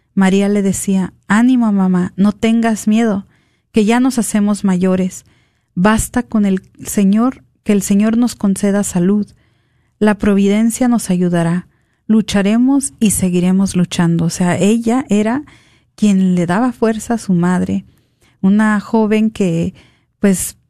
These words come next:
¿verdad? Con los ánimos del mundo, a pesar de las dificultades, lo hacía todo con amor. Y el tercer... Eh, eh, otro tercer dato es que prefería morir antes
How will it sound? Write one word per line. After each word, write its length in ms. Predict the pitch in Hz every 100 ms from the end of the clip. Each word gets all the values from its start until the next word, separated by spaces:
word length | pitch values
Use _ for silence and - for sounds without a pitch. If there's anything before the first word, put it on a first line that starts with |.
| _ _
¿verdad? 260 | 196 185 185
Con 280 | 208 196 190
los 180 | 185 -
ánimos 580 | 196 254 311 226 185
del 160 | 208 196
mundo, 480 | 208 214 214 208 -
a 140 | 185 190
pesar 420 | 190 - 208 214
de 100 | 254
las 220 | 233 196
dificultades, 840 | 190 190 - 185 208 214 285 - - - _ _ _ -
lo 160 | 196
hacía 420 | 185 - 226 233
todo 320 | 240 226 233 240
con 200 | 175 170
amor. 360 | 156 165 - _ _ _ _ _ _ - - - _ _
Y 140 | 226
el 200 | 214 214
tercer... 640 | 208 226 208 - 262 247 -
Eh, 400 | 208 214 196 180 - _ _ _ _
eh, 120 | 185 -
otro 340 | 226 240 233
tercer 380 | 226 190 - 190
dato 280 | 190 190 220
es 120 | 202
que 120 | -
prefería 640 | 196 202 - 196 196 220
morir 480 | 240 214 208 269 - _ _ -
antes 600 | 214 254 240 254 277